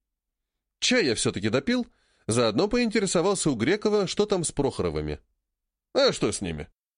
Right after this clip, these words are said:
Пока под домашним арестом, потому что участие в незаконной добыче никого из живых членов семьи не доказано.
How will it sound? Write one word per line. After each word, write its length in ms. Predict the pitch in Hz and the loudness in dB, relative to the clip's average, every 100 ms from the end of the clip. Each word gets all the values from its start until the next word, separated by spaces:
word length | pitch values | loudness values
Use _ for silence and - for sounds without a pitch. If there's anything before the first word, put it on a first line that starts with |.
| _ _ _ - | _ _ _ -2
Пока 280 | 226 196 240 | 0 2 2
под 160 | 240 | 2
домашним 460 | 185 139 156 - 208 | 0 2 0 2 2
арестом, 840 | 175 117 117 - 185 175 98 87 | 2 2 0 0 -2 -2 -4 -4
потому 320 | - 147 151 127 | -2 0 0 2
что 160 | 151 | 0
участие 500 | 135 - 123 - 127 | 2 2 0 0 0
в 60 | 113 | 2
незаконной 500 | 123 131 131 117 117 | 0 0 0 0 2
добыче 480 | 110 113 226 - 190 | 2 0 0 0 0
никого 380 | 165 220 240 | 2 2 2
из 100 | 165 | 2
живых 300 | 117 139 127 | 2 0 0
членов 420 | - 135 120 110 - | 0 0 0 0 0
семьи 320 | 135 147 220 | 0 0 0
не 80 | 131 | 0
доказано. 640 | 104 117 131 110 117 95 | 0 0 0 0 -2 -4